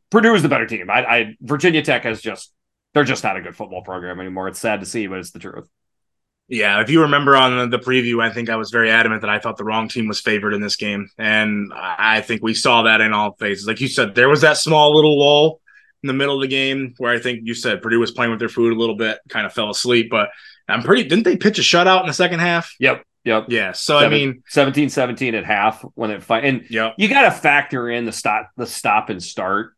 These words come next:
Speaker 1: to it too.
Speaker 2: That's
Speaker 1: In
Speaker 2: so hard. That's
Speaker 1: Oh, dude.
Speaker 2: so hard.
Speaker 1: Like, I
Speaker 2: Not
Speaker 1: was
Speaker 2: to mention the
Speaker 1: telling
Speaker 2: fact that it, it wasn't just one. It was, there was, like, five hours of delays.
Speaker 1: Oh, God. I was, uh, we were D Ming, you know, with our guy, Big Time Boiler. Um, I went through this. Every Iowa fan went through this last year with Nevada.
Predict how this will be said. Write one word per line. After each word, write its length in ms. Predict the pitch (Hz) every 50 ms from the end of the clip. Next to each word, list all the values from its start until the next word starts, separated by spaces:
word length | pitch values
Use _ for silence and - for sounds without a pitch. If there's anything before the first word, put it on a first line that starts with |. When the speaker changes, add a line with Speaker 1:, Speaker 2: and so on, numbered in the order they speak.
| _
Speaker 1:
to 160 | - 113 110 107
it 160 | 104 - -
too. 340 | - 110 101 101 107 120 -
Speaker 2:
That's 180 | 170 147 147 143
Speaker 1:
In 120 | 131 131
Speaker 2:
so 220 | 147 147 131 123
hard. 360 | 110 110 107 101 98 95 92 - -
That's 160 | 139 147 139
Speaker 1:
Oh, 120 | 117 107 -
dude. 100 | - 196
Speaker 2:
so 220 | 160 147 139 127
hard. 360 | 104 104 101 92 85 85 82 _ _ _ -
Speaker 1:
Like, 160 | - 143 - -
I 100 | 143 139
Speaker 2:
Not 120 | 147 170 196
Speaker 1:
was 80 | 190
Speaker 2:
to 60 | 196 185
mention 340 | 156 143 139 131 - 196 185
the 80 | 170
Speaker 1:
telling 160 | - 170 170 170
Speaker 2:
fact 80 | 156 160
that 80 | 160
it, 120 | 156 156 160
it 40 |
wasn't 300 | 175 202 226 190 180 165
just 200 | 160 208 190 139 127 - 127
one. 320 | 139 151 160 185 175 143 139
It 80 | 160
was, 140 | 214 233 175
there 120 | 147 151
was, 140 | 226 285 202
like, 100 | 175 123
five 460 | - - - 220 214 196 196 180 147
hours 500 | 135 131 143 175 180 170 131 113 107 101
of 120 | 110 107 101
delays. 240 | 117 110 127 117 110
Speaker 1:
Oh, 100 | 107 -
God. 440 | - 95 92 90 90 90 90 - - _ -
I 120 | 131 139 135
was, 120 | 131 139 139 143 -
uh, 320 | 127 135 127 113 110 107 107
we 80 | 113 127
were 80 | 120 117
D 140 | 113 131 131
Ming, 260 | 127 123 123 127 120
you 80 | 120 113
know, 160 | 117 113 113
with 140 | 117 110 110
our 100 | 101 98
guy, 160 | 110 107 104
Big 220 | 101 113 107 95
Time 240 | - 113 101 95 98
Boiler. 520 | 104 104 104 104 101 101 101 101 101 104
Um, 360 | 113 107 98 98 95 92 101 -
I 80 | 120 117
went 220 | 110 117 110 -
through 180 | - - 127 120
this. 260 | 120 120 120 117 -
Every 220 | 113 104 107 107
Iowa 220 | 101 104 104 104 98
fan 240 | - 113 107 104
went 160 | 104 104 90 92
through 100 | 107 104
this 220 | 101 98 - -
last 260 | 101 98 95 - -
year 80 | 107 104
with 120 | 104 92
Nevada. 600 | 98 98 90 82 95 92 92 95 101 101 107 -